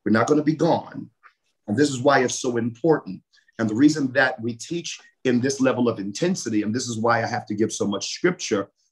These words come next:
to back it up, is because there's been, let me tell you what is the most dangerous thing to the church. It's not sin. It's not mistakes.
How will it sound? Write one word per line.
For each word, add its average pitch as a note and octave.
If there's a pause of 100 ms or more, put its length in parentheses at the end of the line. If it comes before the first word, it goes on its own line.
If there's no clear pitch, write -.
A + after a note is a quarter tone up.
to A#2
back C3+
it A2
up, G2
is B2+
because A2+ (320)
there's B2+
been, B2 (2000)
let D3
me G#3
tell F3
you D#3+
what C#3
is A#2
the A#2+
most A#2
dangerous C3
thing B2
to A#2
the A2+
church. - (800)
It's -
not A#2+
sin. C3+ (1300)
It's G#2+
not A2+
mistakes. -